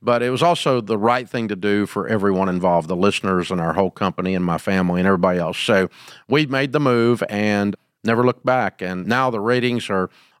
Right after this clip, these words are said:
oftentimes we see increases in, uh, viewership and time spent that are better when I'm not on the air than when I am on the air. The personalities are more than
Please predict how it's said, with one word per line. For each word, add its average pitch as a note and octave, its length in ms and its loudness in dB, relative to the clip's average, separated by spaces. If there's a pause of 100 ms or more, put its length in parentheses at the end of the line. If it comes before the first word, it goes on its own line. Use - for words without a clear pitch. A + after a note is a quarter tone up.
(100)
oftentimes C#3+ 720 0
we A#2 120 -4
see A2+ 360 -2
increases B2+ 840 0 (540)
in, G#2 340 -2 (120)
uh, G2 220 -4
viewership B2+ 680 2
and F#2 140 -4
time A2+ 240 -2
spent C3 420 -2 (140)
that G#2 200 -4
are F#2 180 -2 (280)
better D3+ 420 0
when B2 220 -2
I'm G#2+ 240 -2
not C3 240 2
on G#2+ 160 -2
the G2+ 140 -4
air G2+ 160 0
than G2+ 140 -4
when G#2 120 -2
I G2+ 120 -2
am A2 140 0
on F2 120 -4
the D#2+ 80 -8
air. E2 180 -10
The F2 120 -8
personalities A2+ 640 -2
are F#2 80 -2
more A#2+ 600 2
than G2 300 -2